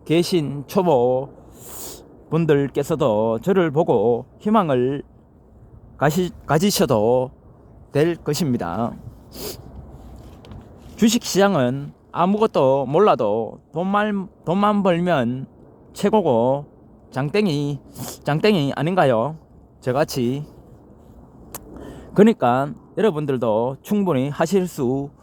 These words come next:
있고 힘내시라고 먼저 또 말씀드리고 싶습니다. 저같이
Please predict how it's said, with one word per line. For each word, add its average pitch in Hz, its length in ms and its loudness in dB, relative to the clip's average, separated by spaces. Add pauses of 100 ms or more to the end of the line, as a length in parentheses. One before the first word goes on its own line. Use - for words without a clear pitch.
(220)
있고 139 600 0 (260)
힘내시라고 160 760 0
먼저 135 480 -2
또 120 300 0
말씀드리고 127 1400 -4 (800)
싶습니다. 117 920 -2 (600)
저같이 147 600 0